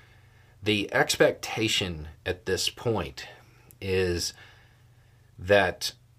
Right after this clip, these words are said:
Trump is definitely going to be paying. Um, now,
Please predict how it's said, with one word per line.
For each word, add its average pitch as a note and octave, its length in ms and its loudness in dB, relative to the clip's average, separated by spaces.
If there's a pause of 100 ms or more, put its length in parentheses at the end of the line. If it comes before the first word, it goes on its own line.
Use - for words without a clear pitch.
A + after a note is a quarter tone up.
(240)
Trump B2+ 380 4
is G#2+ 320 2
definitely G2+ 600 2
going G2 400 -2
to - 120 -8
be E2+ 200 -6
paying. - 560 -6 (1200)
Um, D#2+ 120 -18 (300)
now, E2+ 480 0